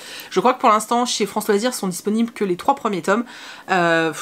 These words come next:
j'adore ce genre d'histoire et, euh, voilà, c'est, euh, je vous en reparle bientôt. Je pense que ceux qui ont des enfants connaissent déjà, euh, Mortel Adèle, mais, euh, enfin, moi, je trouve ça très drôle, donc, euh, j'aime vraiment,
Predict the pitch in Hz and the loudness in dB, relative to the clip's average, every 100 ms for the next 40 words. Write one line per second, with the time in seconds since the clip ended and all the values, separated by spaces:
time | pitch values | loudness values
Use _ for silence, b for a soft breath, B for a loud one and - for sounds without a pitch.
0 | - 196 185 196 196 - 165 156 151 - | -2 0 4 4 2 -4 -2 -4 -6 -2
1 | 190 180 196 196 170 160 156 151 147 147 | 4 4 4 0 -2 0 0 0 0 -2
2 | 147 - - - - - 160 151 151 156 | -2 -4 -6 -16 -12 -8 -6 -6 -6 -6
3 | 156 175 190 - 196 190 190 190 214 240 | -6 0 0 2 0 2 0 2 2 2
4 | B B B B - - 233 226 226 202 | B B B B -6 2 2 2 -2 0
5 | 185 233 220 202 196 185 190 214 208 196 | 0 -2 0 2 4 4 2 0 -2 0
6 | 185 175 196 196 185 - 165 156 151 143 | 0 2 2 2 0 -4 -12 -10 -10 -8
7 | 160 180 - 180 160 180 196 190 B B | -6 -6 0 0 2 2 0 -2 B B
8 | B 175 175 170 160 151 160 160 165 - | B 2 4 4 2 -2 -2 2 0 0
9 | - 302 - 175 160 160 160 139 139 151 | -6 -4 0 0 0 0 -2 -6 -10 -10
10 | - - 143 147 147 165 165 | -10 -6 -2 0 0 -2 -2